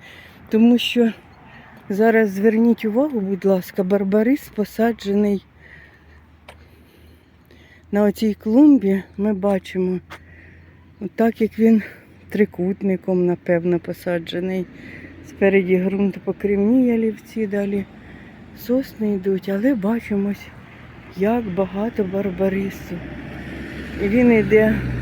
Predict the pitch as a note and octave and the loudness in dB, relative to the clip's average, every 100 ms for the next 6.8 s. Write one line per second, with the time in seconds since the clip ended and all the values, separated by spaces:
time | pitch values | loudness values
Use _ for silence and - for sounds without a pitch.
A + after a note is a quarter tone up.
0 | G#3 G#3 G3 A3 G#3 - A3+ A3 G3+ G3 | -2 -2 -2 -4 -4 -4 -2 0 -2 -6
1 | F#3+ F#3+ A3+ C4+ C4+ A#3 B3 B3+ - - | -10 -8 -6 -4 -4 -2 -2 -2 -10 -14
2 | - - - - - A3+ A3 A3+ G#3 A3 | -16 -20 -20 -20 -10 -6 -6 -6 -6 -8
3 | G#3 A3+ G#3+ - G3 - C4 G#3+ G3 A3 | -4 -4 -4 -4 -4 -2 -2 -2 -4 -4
4 | A3 G#3 - - - - - G3 F#3 G3 | -4 -6 -10 -20 -20 -20 -8 -6 -4 -6
5 | G3+ - G#3 G3 F#3 F#3 G3 G3+ G3 F3+ | -6 -8 -10 -8 -8 -4 -2 -2 -4 -2
6 | F#3+ F#3 F3+ F3+ E3 - - | -2 -2 -4 -4 -6 -12 -20